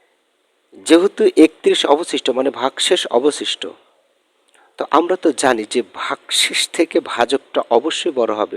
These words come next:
মানে যে সংখ্যা দ্বারা ভাগ করবে সেটা তো অবশ্যই বড় হবে, তাই না? তো আশা করি বুঝতে পেরেছ। একেবারে সবার জন্য, আহ, আমি এতগুলো কথা বললাম যেন সবাই বুঝতে পারে।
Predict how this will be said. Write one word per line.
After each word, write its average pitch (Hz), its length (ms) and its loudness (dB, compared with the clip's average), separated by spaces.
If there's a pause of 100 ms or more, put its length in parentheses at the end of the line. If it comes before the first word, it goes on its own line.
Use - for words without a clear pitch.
(100)
মানে 117 120 0 (120)
যে 143 80 2 (120)
সংখ্যা 156 340 -10
দ্বারা 160 160 -2 (100)
ভাগ 113 140 0 (140)
করবে 127 260 0 (640)
সেটা 131 280 0
তো - 120 -8
অবশ্যই 123 400 -4 (440)
বড় 95 200 4
হবে, 90 220 -6
তাই 135 200 -2
না? 143 60 -10 (920)
তো - 60 -6 (140)
আশা 139 240 -2
করি 147 120 -8 (200)
বুঝতে - 280 -2
পেরেছ। - 240 -16 (200)
একেবারে 175 340 4 (640)
সবার 120 380 4
জন্য, 101 220 -2 (880)
আহ, 101 200 4 (500)
আমি 104 180 -2 (540)
এতগুলো 95 340 -4 (100)
কথা 95 180 -8 (100)
বললাম 107 260 0 (260)
যেন 131 120 -4 (160)
সবাই 156 260 0 (140)
বুঝতে - 240 -8 (100)
পারে। 85 200 -12